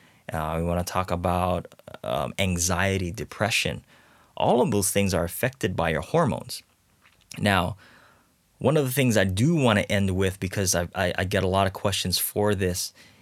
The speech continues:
is about pregnancy. And it's just gonna be really brief, and, and, uh, I'm not, I'm not an obstetrician or, or gynecologist,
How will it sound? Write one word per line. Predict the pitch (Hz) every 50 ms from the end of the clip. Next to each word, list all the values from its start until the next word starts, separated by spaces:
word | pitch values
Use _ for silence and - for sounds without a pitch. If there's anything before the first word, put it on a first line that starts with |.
| _ _ _
is | - - 95 87
about | 101 90 85 90 87 87 85 78 - - - - - _ _ _
pregnancy. | - - 113 107 107 92 78 - - - 67 67 - _ _ _ _ _ - _ - _ _
And | - 101 95 92 92 92 90 80 - - -
it's | 85 110 101 95 110
just | 107 104 101 - -
gonna | 123 117
be | 117 113
really | 107 104 107 107 117 117 127 120
brief, | - 98 98 95 92 101 117 - -
and, | - 90 82 -
and, | 78 95 92 87 85 - _ _ _ - _ -
uh, | 87 82 85 - -
I'm | - 90 87 87
not, | 87 90 90 - -
I'm | - 90 92
not | 90 87 92 95 92
an | 90 90 87 87 - _ _ _ -
obstetrician | 85 90 - - - 98 - - 92 - - - 92 90 -
or, | - - -
or | - 90 92
gynecologist, | 90 85 80 - - - 95 92 101 92 90 92 90 95 -